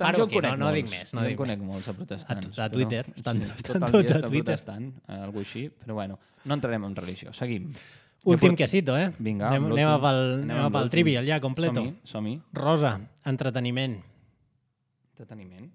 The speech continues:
Speaker 2: Vinga,
Speaker 1: Entreteniment.
Speaker 2: sorprèn-nos.
Speaker 1: Sabies que... a vegades, per afavorir l'entreteniment, t'has d'inventar algunes coses? I que m'he inventat tots
Speaker 2: Tots
Speaker 1: els
Speaker 2: els
Speaker 1: sabies que
Speaker 2: Veus?
Speaker 1: anteriors.
Speaker 2: Pues em sembla fantàstic.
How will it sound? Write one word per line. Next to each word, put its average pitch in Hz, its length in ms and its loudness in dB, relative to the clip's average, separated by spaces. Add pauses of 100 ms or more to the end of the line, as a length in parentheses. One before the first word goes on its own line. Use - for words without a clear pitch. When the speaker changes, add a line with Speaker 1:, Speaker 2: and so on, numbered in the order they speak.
(160)
Speaker 2:
Vinga, 95 260 -6
Speaker 1:
Entreteniment. 107 460 -6
Speaker 2:
sorprèn-nos. 110 460 -4 (120)
Speaker 1:
Sabies 143 400 -4
que... 202 120 0 (640)
a 135 140 -4
vegades, 139 480 0
per 131 200 -2
afavorir 131 340 0
l'entreteniment, 139 800 0 (100)
t'has 131 160 0
d'inventar 127 460 -2
algunes 117 300 -4
coses? 117 580 -8 (420)
I 131 60 -8
que - 100 -8
m'he 127 160 -2
inventat 117 460 -4 (320)
tots 120 160 -2
Speaker 2:
Tots 120 60 -2
Speaker 1:
els 123 80 0
Speaker 2:
els 110 120 0
Speaker 1:
sabies 123 340 0
que 120 140 -4
Speaker 2:
Veus? 110 160 -4
Speaker 1:
anteriors. 117 600 -4
Speaker 2:
Pues 113 120 -8
em 107 120 -8
sembla 101 280 -12
fantàstic. 107 520 -14